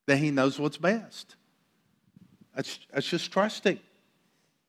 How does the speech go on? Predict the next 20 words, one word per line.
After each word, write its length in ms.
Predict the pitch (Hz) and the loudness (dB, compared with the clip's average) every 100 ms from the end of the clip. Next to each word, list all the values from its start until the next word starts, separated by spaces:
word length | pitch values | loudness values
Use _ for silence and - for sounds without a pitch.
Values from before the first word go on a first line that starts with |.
| _ _ _ _ _ _ _ _ _ _ _ _ _ _ _ _ _ _ _ _ _ _ - | _ _ _ _ _ _ _ _ _ _ _ _ _ _ _ _ _ _ _ _ _ _ 6
But 140 | 135 | 6
here 200 | 135 185 | 10 10
they 200 | 185 165 | 10 8
are. 500 | 156 165 143 123 123 - _ _ _ - | 8 8 8 8 4 -6 _ _ _ 0
Their 120 | 127 | 2
prayers 800 | 120 - 160 160 156 143 127 - - _ _ | 2 4 8 10 8 6 0 -10 -16 _ _
have 100 | 120 | -4
been 220 | 120 123 117 | 2 4 2
heard. 540 | - 135 104 92 95 - - _ _ _ _ _ _ _ _ _ _ _ _ _ _ _ - | 0 2 2 0 -4 -16 -20 _ _ _ _ _ _ _ _ _ _ _ _ _ _ _ -8
And 100 | 107 | -4
they're 60 | |
having 320 | 110 123 113 | 0 -2 -2
a 40 | 110 | -2
baby 460 | 113 110 104 98 90 _ _ | 2 2 2 -4 -14 _ _
after 300 | 107 101 104 | -8 -8 -10
so 220 | - 110 | -8 -8
many 220 | 107 107 | -6 -8
years. 580 | 110 98 85 85 - - - _ _ _ _ _ _ _ _ _ - | -8 -8 -10 -12 -12 -12 -14 _ _ _ _ _ _ _ _ _ -10
Imagine 640 | 107 113 117 113 107 98 | -2 4 4 4 -2 -4
the, 240 | 90 92 | -2 -2